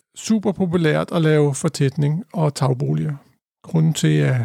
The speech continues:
det ikke altid er lige populært at lave tagboliger, for eksempel, det er, at hvad har det betydning for parkeringspladserne på ejendommen? Hvad skal der eventuelt laves i de øvrige lejemål, og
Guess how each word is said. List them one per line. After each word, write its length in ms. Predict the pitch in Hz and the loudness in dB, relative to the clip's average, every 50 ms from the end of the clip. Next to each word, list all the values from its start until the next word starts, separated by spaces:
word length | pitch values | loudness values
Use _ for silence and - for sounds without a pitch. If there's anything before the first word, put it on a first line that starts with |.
| 110 - - | -6 -6 -2
det 80 | 151 | 0
ikke 200 | 139 143 139 147 | 0 2 2 2
altid 220 | 147 139 - - 160 | 0 0 0 0 0
er 40 | 143 | 2
lige 140 | 143 170 | 2 0
populært 500 | - - 202 170 196 185 170 170 180 170 - - | 0 -2 -2 0 0 0 0 0 -2 -4 -4 -2
at 220 | 175 160 156 151 147 135 - _ _ _ _ _ | -2 0 0 0 0 -2 -4 _ _ _ _ _
lave 460 | 170 160 156 151 151 143 135 135 123 - - _ _ _ _ - | 0 2 4 4 4 4 2 0 -2 -6 -12 _ _ _ _ -4
tagboliger, 500 | 165 170 196 185 233 233 214 220 208 185 | -2 0 0 0 0 0 0 0 0 -2
for 100 | 170 - | -4 -6
eksempel, 380 | - - 208 196 190 202 185 - - | -6 -4 -2 -2 -2 -2 -4 -4 -2
det 160 | 208 202 185 | 0 0 2
er, 220 | 165 160 156 165 - - - 208 | 2 0 0 -2 -4 -6 -6 -4
at 240 | 165 147 143 139 135 - _ _ | -2 0 0 -2 -4 -6 _ _
hvad 160 | _ 165 156 151 | _ 2 2 4
har 180 | 143 143 139 | 4 4 2
det 140 | 135 151 139 | 2 2 0
betydning 480 | 139 - - 165 151 147 147 147 139 - | -2 0 0 2 2 4 2 2 0 0
for 400 | - 151 127 120 110 107 110 - - _ _ _ | -2 0 0 0 0 -2 -4 -8 -16 _ _ _
parkeringspladserne 880 | - 160 - - 151 190 226 - - - 208 202 185 180 196 185 185 170 - - - - | -10 -10 -4 -2 0 0 0 -2 -2 -2 0 2 2 2 2 2 0 0 -4 -8 -8 -4
på 280 | 190 175 165 170 160 151 - _ _ _ _ _ _ | -2 0 0 0 -2 -4 -8 _ _ _ _ _ _
ejendommen? 460 | 160 156 160 170 214 - 202 196 190 - _ _ _ | 0 0 2 2 0 -2 -2 -4 -6 -8 _ _ _
Hvad 360 | _ 160 160 165 160 151 143 117 110 - - - - _ | _ 0 2 4 4 4 2 0 -2 -8 -16 -20 -20 _
skal 300 | - - - - 156 143 | -16 -8 -2 -2 0 2
der 80 | 143 135 | 2 0
eventuelt 500 | 143 147 143 147 151 - 160 151 139 135 | 2 2 2 2 2 2 0 0 0 0
laves 460 | 139 139 139 147 156 147 - - - | 0 2 2 2 2 0 -2 -6 -6
i 440 | 233 180 147 131 123 117 120 127 - - | -4 -2 -2 -2 -4 -6 -8 -12 -12 -6
de 120 | - 143 131 | -4 -2 0
øvrige 300 | 131 151 180 220 233 214 | 0 0 2 2 2 2
lejemål, 540 | 214 208 208 220 208 208 202 202 196 214 - _ | 2 0 2 2 2 0 0 -2 -4 -6 -8 _
og 300 | - 185 175 165 147 | -2 0 0 0 0